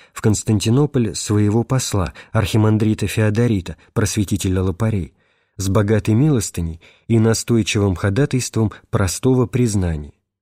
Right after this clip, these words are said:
В результате, после некоторых проволочек, уже преемник Дионисия Иосаф второй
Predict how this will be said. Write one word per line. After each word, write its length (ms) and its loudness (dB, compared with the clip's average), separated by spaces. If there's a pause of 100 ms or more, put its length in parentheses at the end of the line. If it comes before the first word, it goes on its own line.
(720)
В 120 0
результате, 640 0
после 320 -2
некоторых 560 -2
проволочек, 720 -2 (360)
уже 300 2
преемник 580 2
Дионисия 760 0
Иосаф 640 0
второй 480 0